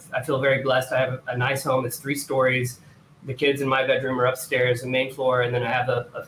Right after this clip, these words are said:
basically an in-law suite in the basement. That's where my mom will be. And so there's gonna be enough space to separate and stuff, but it's just the, and we're buddies, to be crystal clear. My mom and I are buddies. We always have been.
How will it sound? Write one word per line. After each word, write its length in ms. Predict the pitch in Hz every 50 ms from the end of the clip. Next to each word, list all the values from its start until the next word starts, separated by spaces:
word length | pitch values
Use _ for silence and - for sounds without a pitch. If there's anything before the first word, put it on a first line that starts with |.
| - - -
basically 380 | - 135 131 - - 139 131 127
an 80 | 127
in-law 240 | 135 135 131 120 120
suite 320 | - - - 131 120 110
in 40 | 113
the 60 | 117
basement. 420 | - 170 185 185 - 117 110 101 - - - - - - - - -
That's 200 | 123 120 113 -
where 100 | 131 123
my 120 | 131 143 156
mom 240 | 180 208 214 165
will 100 | 127 117
be. 220 | - 110 101 - - - - - - - - 139
And 100 | 135 123
so 460 | 165 147 147 143 139 139 139 143 - -
there's 180 | 147 143 143
gonna 160 | 175 180 170
be 100 | 160 160
enough 200 | 147 147 135 131
space 440 | - - - - 143 139 139 139 -
to 80 | - 127
separate 440 | - - 123 120 - 143 143 160 165
and 80 | 165
stuff, 260 | - 208 202 208 202 -
but 140 | 160 151 151
it's 200 | 147 147 - -
just 360 | - 190 175 175 - - - - - - - - - - - -
the, 100 | 156 147
and 180 | 156 175 175 247
we're 140 | 277 202
buddies, 480 | 170 165 131 - 101 - - - - - - -
to 80 | 160
be 260 | 151 147 143 135 123
crystal 300 | - 170 - - - 117
clear. 180 | - 135 135 110
My 120 | 117 123
mom 200 | 131 147 147 147
and 80 | 143 139
I 80 | 135 131
are 100 | 127 127
buddies. 400 | 131 131 127 127 127 123 117 -
We 120 | 131 127
always 220 | 127 131 123 123
have 220 | - 120 120 113 113 120
been. 320 | 117 117 117 113 113